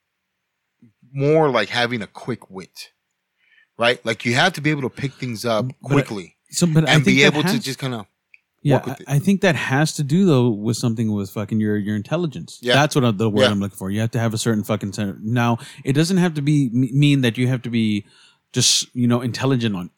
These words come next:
Speaker 2: everything. It's just you're
Speaker 1: Yeah.
Speaker 2: intelligent on that one area, and that's what you know how to work with. And that's when
Speaker 1: Right.
Speaker 2: it, that's when comedians that, you know, they, they have that. They, they're putting the things together, but like how you were explaining,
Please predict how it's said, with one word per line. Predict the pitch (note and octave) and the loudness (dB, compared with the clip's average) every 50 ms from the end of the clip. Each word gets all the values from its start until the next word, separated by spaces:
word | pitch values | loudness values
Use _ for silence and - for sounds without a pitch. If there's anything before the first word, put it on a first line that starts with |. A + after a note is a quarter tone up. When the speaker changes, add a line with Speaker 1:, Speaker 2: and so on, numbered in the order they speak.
| - | -10
Speaker 2:
everything. | E3 E3+ D#3+ D3 A#2+ G2+ - G2 F2+ F#2 - - | -6 -4 -2 -2 -2 -2 -4 -8 -10 -10 -10 -6
It's | B2+ B2 - - | -6 -4 -4 -2
just | - B2+ A2 - - | 0 0 -2 0 0
you're | A#2 A#2 | 0 0
Speaker 1:
Yeah. | A2+ | 0
Speaker 2:
intelligent | A2+ - C3+ C3+ C3+ B2+ B2 B2+ B2 - - | 0 0 -2 0 0 0 0 0 -2 -2 0
on | - A#2+ A2+ A2 | 0 0 2 2
that | G#2+ G#2+ G2 F#2+ | 2 0 -2 -2
one | A2 A#2 A#2+ A#2+ | 0 0 0 0
area, | G2 G2 A#2 B2 B2 A#2+ A2+ A2 G2 | 0 0 2 2 4 4 2 2 0
and | G#2 G#2 | -2 -2
that's | G#2+ G#2+ G#2+ - | -2 -2 -2 -2
what | A#2+ A2+ - - | -4 -6 -4 -4
you | G#2+ G#2+ | -4 -2
know | G#2 G2+ | -2 -2
how | F#2+ G2+ | -2 -2
to | F#2 | -2
work | F2+ F2 A2 A#2 A2 - | -2 0 0 0 0 0
with. | - F#2 F2+ - F#2+ | -2 -4 -4 -4 -4
And | G2+ A2 | -4 -4
that's | A2 A2 - | -2 -2 0
when | - A2 | 0 0
Speaker 1:
Right. | A2+ G#2 | 0 -2
Speaker 2:
it, | - _ _ - _ _ - | -6 _ _ -20 _ _ -2
that's | B2+ C3 - | -2 0 2
when | D3+ C#3+ A#2+ | 2 0 0
comedians | - B2+ A#2 A#2 B2+ C#3 C3+ B2+ A#2+ A2+ G2 | 0 0 0 2 2 2 4 2 2 2 0
that, | A2 G#2+ G#2 - | -2 -2 -4 -2
you | - A#2 A#2 | -2 0 2
know, | A#2 A2+ A2 | 2 2 2
they, | G#2 G#2+ A2+ A2+ G#2+ | 2 2 2 2 2
they | F2+ A#2 A2 | 2 0 -2
have | G#2+ - - B2+ D3 E3 D3 A2+ | -2 -2 -2 0 0 0 0 -2
that. | G2+ F2 E2+ D#2+ F#2 G2+ | -4 -4 -4 -6 -8 -6
They, | A#2 A#2 A2 - - - - _ _ _ | -4 -4 -4 -6 -12 -20 -20 _ _ _
they're | - C3 | 0 0
putting | B2 - F3+ E3 D#3+ D3+ | 2 4 4 4 4 2
the | C3 C3 | 0 -2
things | - C#3+ C#3 C3+ A#2+ | -2 0 0 0 0
together, | A2+ G#2 A2+ C3+ C#3 C3+ C#3 C3 B2+ | -2 -2 0 0 2 2 2 0 0
but | A#2 A#2+ A2+ | 0 -2 -2
like | A2+ A2+ - | -2 -2 -4
how | - A#2+ | -4 -6
you | A2+ A2 G#2+ | -6 -6 -6
were | G#2 | -8
explaining, | G2+ - - A#2 A#2 A#2 A#2 A2+ A2 G#2+ | -10 -8 -6 -2 0 2 2 2 2 0